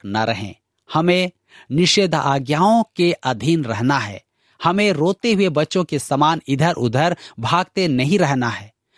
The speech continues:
आपको स्मरण होगा कि पौलुस ने कुरिन्थ की कलीसिया से कहा था कि वे अब भी सांसारिक हैं और वे मसीह में शिशु ही बने हुए हैं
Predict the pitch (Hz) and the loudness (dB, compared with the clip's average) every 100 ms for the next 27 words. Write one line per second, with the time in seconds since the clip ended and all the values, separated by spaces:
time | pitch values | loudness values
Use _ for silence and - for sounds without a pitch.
0 | - - 170 214 - 202 170 - 170 202 | -20 -2 0 0 0 -4 -2 -2 0 2
1 | 170 135 156 160 175 139 135 151 170 - | 2 0 -2 -2 -4 0 2 2 0 -2
2 | 156 - 175 196 170 175 156 123 123 165 | -4 -2 -2 -2 -2 -6 -6 -2 0 0
3 | - 160 - 123 - 135 185 - 135 170 | 0 -4 -4 -8 -6 -2 -2 0 0 0
4 | - - - 190 185 202 - 180 160 180 | -4 -18 -2 2 4 2 0 0 2 0
5 | - 156 127 - 127 123 120 - 175 156 | 0 -2 -4 -4 -2 -2 -6 -2 0 0
6 | 117 _ - 151 175 202 202 156 151 - | -4 _ -4 2 4 4 2 2 0 0
7 | 240 196 117 135 175 - - - 226 - | 2 4 2 0 -2 -6 -4 2 2 2
8 | 226 175 185 156 113 139 170 135 127 139 | 0 2 0 0 0 0 0 0 0 0
9 | 113 110 95 | 0 -6 -8